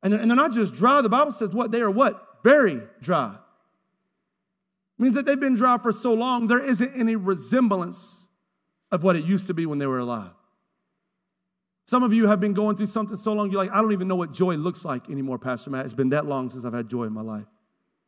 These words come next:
I, I don't even know what forgiveness looks like anymore because I've been holding this grudge for so long."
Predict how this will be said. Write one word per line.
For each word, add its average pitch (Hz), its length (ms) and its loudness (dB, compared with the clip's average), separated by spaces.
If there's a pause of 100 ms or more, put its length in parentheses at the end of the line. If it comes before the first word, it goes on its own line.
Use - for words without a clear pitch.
(960)
I, 226 180 4
I 226 40 6
don't 214 140 4
even 185 160 2
know 202 120 6
what 190 280 4
forgiveness 170 640 -2
looks 170 360 -2
like 151 280 -4 (140)
anymore 151 320 -4
because 151 240 -10
I've 147 120 -4
been 147 120 -8
holding 160 340 -4
this 139 160 -10
grudge 151 560 -6 (420)
for 147 80 -12
so 165 160 -8
long." 135 300 -8